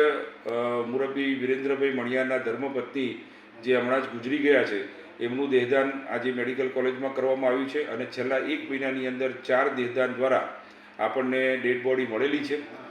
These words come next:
જે પણ લોકોએ દેહદાન કર્યું છે એમનો હું નૂતન મેડિકલ કોલેજ અને સાકરચંદ પટેલ યુનિવર્સિટી દ્વારા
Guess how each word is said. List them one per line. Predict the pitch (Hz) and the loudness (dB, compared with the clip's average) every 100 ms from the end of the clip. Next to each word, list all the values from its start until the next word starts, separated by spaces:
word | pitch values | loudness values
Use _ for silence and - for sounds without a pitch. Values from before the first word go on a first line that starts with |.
| - - | -18 -8
જે | 107 127 | -2 0
પણ | 156 156 | 0 2
લોકોએ | 143 143 139 | 4 4 4
દેહદાન | 123 120 127 127 | 4 2 2 2
કર્યું | 127 135 139 | -2 -4 -2
છે | 151 127 | 0 0
એમનો | 110 120 | -2 -2
હું | 123 120 | -4 -4
નૂતન | 117 131 | -6 -4
મેડિકલ | 120 120 127 127 123 | -2 -4 -2 -4 -2
કોલેજ | 123 151 147 | -2 -2 -2
અને | 117 | -2
સાકરચંદ | - 104 117 123 123 | -4 -4 -4 -6 -6
પટેલ | 113 123 120 | -6 -6 -6
યુનિવર્સિટી | 117 113 120 117 113 | -8 -8 -10 -10 -4
દ્વારા | 110 127 - | 0 0 -2